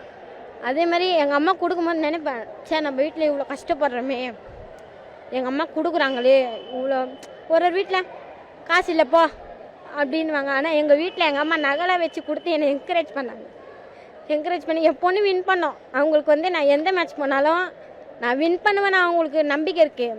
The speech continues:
அந்த நம்பிக்கையை காப்பாத்தணும்னே எல்லா மேட்சும் நான் வின் பண்ணணும்னு நினைப்பேன். அதே மாதிரி இந்தியாக்கோசம் நான் ரொம்ப, ரொம்ப வின் பண்ணேன்னு எங்க அம்மா எதிர்பார்த்தாங்க, எல்லாரும் எதிர்பார்த்தாங்க நான் வின் பண்ணணும்னு. ஆனா இந்தியாக்கோசம் விளையாட போறது, விளையாட போறோம் அப்படின்னு எங்க அம்மாக்கு தெரிஞ்சோன்னே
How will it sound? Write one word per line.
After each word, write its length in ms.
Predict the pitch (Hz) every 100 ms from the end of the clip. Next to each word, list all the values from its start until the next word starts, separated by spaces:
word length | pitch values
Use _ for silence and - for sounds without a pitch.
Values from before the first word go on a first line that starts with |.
| - - - -
அந்த 180 | 269 277
நம்பிக்கையை 560 | 285 311 339 427 392 339
காப்பாத்தணும்னே 680 | 320 349 359 349 330 330 359 320
எல்லா 160 | 330 359
மேட்சும் 260 | 349 370
நான் 120 | 311 285
வின் 140 | 302 320
பண்ணணும்னு 340 | 320 294 277
நினைப்பேன். 300 | 240 208 208 - - - 262
அதே 160 | 302
மாதிரி 200 | 359 330 294
இந்தியாக்கோசம் 580 | 311 359 392 370 - 339 302
நான் 380 | 269 247 226 247
ரொம்ப, 220 | 311 339
ரொம்ப 220 | 403 381 381
வின் 260 | 349 339
பண்ணேன்னு 300 | 349 339 330 285
எங்க 80 |
அம்மா 200 | 247 294 330
எதிர்பார்த்தாங்க, 680 | 277 311 294 269 233 233 277 294 - - - - -
எல்லாரும் 480 | 269 330 403 415 403
எதிர்பார்த்தாங்க 520 | 311 285 262 233 220 214
நான் 140 | 233 240
வின் 180 | 269 285
பண்ணணும்னு. 340 | 294 262 233 214 - - -
ஆனா 220 | 277 330
இந்தியாக்கோசம் 640 | 285 302 381 349 349 339
விளையாட 220 | 294 320 330
போறது, 360 | 311 294 262 - - -
விளையாட 360 | 247 262 330 349 -
போறோம் 320 | 320 349 359
அப்படின்னு 340 | 302 240 339 294
எங்க 120 | 247
அம்மாக்கு 280 | 262 330 302 -
தெரிஞ்சோன்னே 600 | 285 294 349 349 330 330